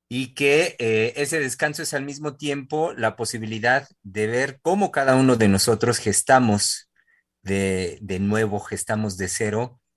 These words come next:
un compromiso, este compromiso para con ustedes en cuanto a la transmisión del psicoanálisis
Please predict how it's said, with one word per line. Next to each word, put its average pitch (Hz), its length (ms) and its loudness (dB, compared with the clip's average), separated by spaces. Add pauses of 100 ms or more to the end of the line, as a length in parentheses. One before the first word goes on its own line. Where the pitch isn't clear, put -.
(240)
un 120 320 -4
compromiso, 113 960 -2
este 147 320 -4
compromiso 101 800 -8
para 92 200 -8
con 95 160 -10
ustedes 95 480 -6
en 90 100 -12
cuanto 90 400 -4
a 87 200 -2
la 98 180 -2
transmisión 101 600 -4
del 110 140 -4
psicoanálisis 113 960 -6